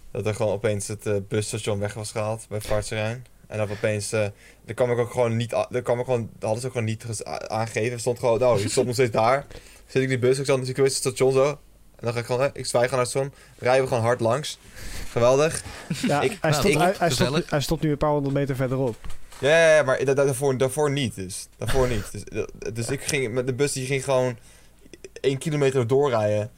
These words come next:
Speaker 1: Dus ik gewoon denk van, "Oh, ik kan uit, de eerste natuurlijk, eerste stap eruit. En dan lekker wandelen."
Speaker 2: Yay.
Speaker 1: Twintig, twintig minuten lang.
Speaker 3: Yes.
Speaker 1: Ik super erg te laat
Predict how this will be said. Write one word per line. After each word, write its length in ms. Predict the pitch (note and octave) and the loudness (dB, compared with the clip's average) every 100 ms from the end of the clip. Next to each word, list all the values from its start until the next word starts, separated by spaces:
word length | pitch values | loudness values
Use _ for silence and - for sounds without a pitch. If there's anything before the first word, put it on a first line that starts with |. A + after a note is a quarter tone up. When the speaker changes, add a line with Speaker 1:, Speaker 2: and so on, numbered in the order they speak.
| - | -16
Speaker 1:
Dus 100 | A#2 | -4
ik 140 | B2 C3 | -2 0
gewoon 300 | D3 C3 B2+ | 2 2 2
denk 140 | B2+ | 0
van, 300 | B2+ A#2 A2 | 0 0 2
"Oh, 80 | A2 | 0
ik 140 | G2+ | -2
kan 200 | A2+ B2+ | -4 -2
uit, 260 | D#2+ A#2+ G#2+ - | 0 -2 -4 -4
de 160 | A2+ F#2+ | -2 2
eerste 260 | C3 A2+ | 2 0
natuurlijk, 260 | A#2 B2 G2+ | -4 -6 -4
eerste 120 | A#2+ | -6
stap 180 | A#2 B2 | -4 -4
eruit. 420 | A#2 A2+ A2 - - _ - - - | 2 2 2 -2 -16 _ -20 -20 -4
En 120 | A#2+ | 0
dan 180 | A#2 A2+ | 0 2
lekker 460 | A2 A2+ G#2+ G#2+ | 0 2 2 2
wandelen." 540 | G2 A2+ B2+ B2+ A2+ A2 - | 2 0 2 2 2 -2 -12
Speaker 2:
Yay. 800 | - E3 F3+ E3+ D3+ C#3 A#2+ A2+ - - - - | -4 0 2 2 2 0 -2 -4 -10 -20 -20 -6
Speaker 1:
Twintig, 300 | C#3+ B2+ A2+ | 0 0 0
twintig 220 | C#3 B2+ | 0 0
minuten 200 | A#2+ A2+ | -2 0
lang. 320 | A#2 A#2 C#3 - | 2 2 -4 -12
Speaker 3:
Yes. 220 | - C3+ C3+ - | -6 -2 0 0
Speaker 1:
Ik 60 | C3+ | 2
super 140 | B2+ | 4
erg 100 | A#2 | 2
te 100 | A#2+ | 2
laat 440 | A#2+ A2+ B2 - | 2 2 2 -2